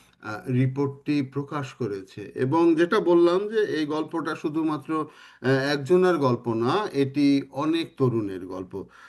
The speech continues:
তো এক তরুণ, তরুণের নাম হচ্ছে, আহ, অভিষেক পারমার। অভিষেক পারমার, আপনারা জানেন যে ভারত থেকে এসছে এবং তার স্বপ্ন ছিল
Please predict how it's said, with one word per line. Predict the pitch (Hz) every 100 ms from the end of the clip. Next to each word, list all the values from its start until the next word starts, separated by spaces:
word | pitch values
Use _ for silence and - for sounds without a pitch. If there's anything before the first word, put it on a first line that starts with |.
| _ -
তো | 180
এক | 185 185
তরুণ, | 214 214 220 226 -
তরুণের | 185 175 175 170
নাম | 160 156 160
হচ্ছে, | 175 175 - 170
আহ, | 165 147 147 143 156
অভিষেক | 156 202 185 196 180 -
পারমার। | - 123 117 113 131 -
অভিষেক | 151 147 175 180 175
পারমার, | 143 135 135 143 135 - - -
আপনারা | - 123 151 151
জানেন | 139 143 147 143
যে | 143
ভারত | 135 135 139 135
থেকে | 160 135 135
এসছে | 120 - -
এবং | 175 135 135 139 147 135 - - -
তার | 151
স্বপ্ন | 131 175 180 185 190
ছিল | 185 185